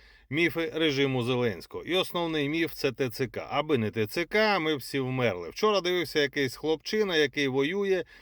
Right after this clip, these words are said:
Він точно патріот України, тому що він на нулі, але він повторює ці міфи,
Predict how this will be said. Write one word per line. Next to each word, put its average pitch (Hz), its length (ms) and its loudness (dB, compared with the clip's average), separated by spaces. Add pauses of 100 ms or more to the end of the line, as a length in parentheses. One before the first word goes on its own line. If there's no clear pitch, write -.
(380)
Він 208 320 6 (160)
точно 196 440 4
патріот 135 500 0
України, 135 440 -2
тому 135 260 -2
що 135 180 -4
він 135 240 0
на 143 120 0
нулі, 202 440 2
але 196 300 4
він 214 160 4
повторює 185 720 2
ці 151 240 -4
міфи, 175 480 -2